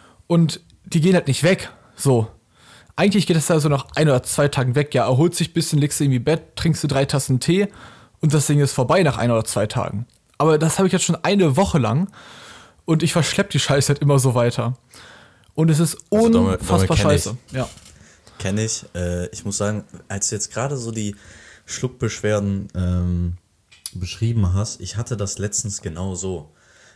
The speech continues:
Speaker 2: Weil ich hab dir das doch erzählt gehabt, dass ich dachte, ich hätte eine Mandelentzündung gehabt, weil meine Mandeln so angeschwollen waren und so wehgetan haben. Hatte ich dann wahrscheinlich doch nicht, weil es von selber relativ schnell dann wieder weggegangen. Aber ich glaube, ich hab's nicht so richtig gut auskuriert, weil ich bin, wie immer, so einen Tag zu früh hab ich wieder Gas gegeben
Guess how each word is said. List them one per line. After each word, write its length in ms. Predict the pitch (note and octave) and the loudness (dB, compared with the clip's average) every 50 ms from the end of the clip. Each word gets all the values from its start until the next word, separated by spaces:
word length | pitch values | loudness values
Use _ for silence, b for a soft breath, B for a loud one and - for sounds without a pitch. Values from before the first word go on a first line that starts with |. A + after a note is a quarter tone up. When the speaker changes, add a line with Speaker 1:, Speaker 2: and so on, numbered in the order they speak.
| b b | b b
Speaker 2:
Weil 180 | - F2+ F#2 F#2 | -6 -4 -2 -2
ich 120 | F#2 - | -2 -4
hab 80 | - - | -6 -6
dir 100 | - A#2 | -4 -4
das 140 | A2 G#2 - | -4 -4 -4
doch 120 | - G2+ | -6 -8
erzählt 320 | G2+ F2 - - A#2+ A#2+ - | -8 -8 -6 -6 -6 -6 -4
gehabt, 220 | A#2+ G2 F2+ - | -4 -4 -4 -4
dass 120 | F#2 F2 | -6 -8
ich 120 | - - - | -8 -8 -6
dachte, 240 | G#2 G#2 - - F#2+ | -6 -6 -6 -8 -10
ich 80 | - - | -10 -10
hätte 140 | G#2 - | -10 -10
eine 120 | G2 F2 E2+ | -8 -10 -8
Mandelentzündung 760 | D#2+ D#2+ G2 A#2+ A#2 F#2 D2 C2 D#2+ D#2 - - E2+ D#2+ D#2 | -6 -6 -4 -2 -2 -2 -4 -4 -6 -10 -10 -10 -10 -10 -8
gehabt, 200 | E2 E2+ - - | -8 -8 -8 -8
weil 60 | F2 | -8
meine 220 | D#2+ E2 F2 F2 E2 | -4 -4 -2 -2 -2
Mandeln 420 | E2 E2+ G2+ A#2 A2+ G2 E2+ E2 | -2 -2 -2 -2 0 -2 -2 -2
so 160 | E2 E2+ D#2 | -4 -6 -8
angeschwollen 720 | - - F2+ F2+ E2+ E2 - - - E2 E2 E2 E2+ D#2+ | -6 -6 -8 -6 -6 -8 -10 -8 -6 -4 -2 -2 -2 -2
waren 240 | D#2+ D#2+ E2+ F2 E2+ | -2 -2 -2 -2 -2
und 100 | D#2+ D#2+ | -4 -6
so 100 | E2 D2+ | -6 -6
wehgetan 480 | E2 E2 D#2+ E2+ - - E2+ D#2+ D#2+ E2 | -4 -2 -2 -4 -4 -4 -6 -4 -2 -2
haben. 300 | E2 E2+ F2+ G2 A#2 C3+ b b b b b b b b | 0 0 0 0 -2 -4 b b b b b b b b
Hatte 160 | - F2+ E2+ | -6 -6 -4
ich 80 | - - | -4 -4
dann 140 | - F2 F2 | -2 0 0
wahrscheinlich 340 | E2+ E2 - F2+ E2+ E2 | 0 0 0 0 -2 0
doch 140 | - F2+ G2 | 0 0 2
nicht, 240 | A2 A2 G#2+ G2+ - | 2 2 0 0 -2
weil 80 | E2 E2 | -4 -4
es 140 | E2 - | -4 -6
von 200 | - - E2+ D#2+ | -8 -8 -8 -8
selber 300 | D2+ E2 F2 F2+ F2 E2 | -4 -4 -2 -2 -2 -2
relativ 320 | E2 E2+ E2+ E2 - - F2+ | -2 -2 -4 -4 -6 -10 -16
schnell 240 | - - E2+ E2+ E2 | -10 -8 -6 -6 -4
dann 180 | E2+ D#2+ D#2 | -4 -6 -8
wieder 200 | D#2 D#2+ D#2+ D2+ | -8 -8 -8 -6
weggegangen. 460 | G2 - - G2 D#2+ D#2 E2 G2 A#2 - B B B B B B B | -6 -6 -6 -6 -8 -6 -6 -6 -8 -8 B B B B B B B
Aber 120 | - F2+ | -4 -4
ich 100 | F#2 - | -4 -2
glaube, 240 | - - G#2+ A2 G#2+ | 0 0 0 0 0
ich 140 | G2+ - - | -2 -4 -4
hab's 180 | - - - - | -6 -4 -4 -6
nicht 100 | G#2+ - | -4 -4
so 80 | - G#2 | -4 -4
richtig 280 | A2+ - - G#2 - | -6 -6 -8 -12 -10
gut 180 | - A2+ A#2 - | -6 -4 -4 -2
auskuriert, 540 | - F#2 F#2 - - - F#2+ F#2 F#2+ F#2 F#2 | 0 -2 -2 -4 -6 -6 -4 -4 -4 -4 -4
weil 100 | F#2+ F2+ | -4 -6
ich 120 | F#2+ - | -6 -4
bin, 380 | - A2 A2 A2 F#2 - F2+ F#2+ | -4 -4 -4 -4 -6 -8 -8 -4
wie 120 | G2+ G#2+ | -4 -2
immer, 260 | G2 G#2+ A#2+ A2+ G#2+ | 0 2 2 2 2
so 160 | G2 G2+ - | 2 0 0
einen 220 | - G2+ A#2 C#3+ C#3+ | 0 0 2 0 0
Tag 260 | - - A#2 A2 - | -2 -4 -4 -4 -6
zu 140 | - - - | -8 -10 -10
früh 360 | - - - - A#2+ A#2 A2+ | -8 -4 0 2 4 6 6
hab 120 | G#2+ F#2 | 4 4
ich 100 | F#2 - | 2 -2
wieder 160 | - F#2 F2+ E2 | 0 0 0 0
Gas 280 | - F2+ G#2 A2 - | 0 0 -2 -2 -2
gegeben 440 | - F#2+ - - D#2+ E2 F2+ A2 C3+ | -4 -4 -2 -2 -2 -2 -2 -4 -6